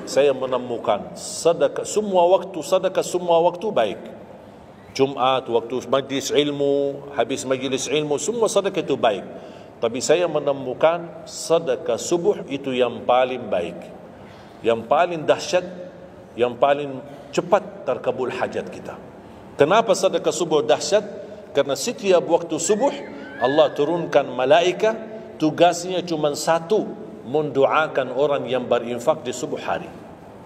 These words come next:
Tidak usah upa-, payah dan susah cari orang miskin subuh hari.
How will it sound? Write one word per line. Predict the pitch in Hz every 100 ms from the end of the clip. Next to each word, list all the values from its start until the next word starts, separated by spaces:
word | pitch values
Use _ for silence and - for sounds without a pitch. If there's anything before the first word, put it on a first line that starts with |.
| - - - - - - - - -
Tidak | 127 147
usah | 165 165 156 120
upa-, | 135 - 151 135
payah | 104 143 147 160 151
dan | 123 131 127
susah | - 151 - 123 -
cari | 131 131 127
orang | 131 123
miskin | 117 147 -
subuh | 131 120 113
hari. | 147 190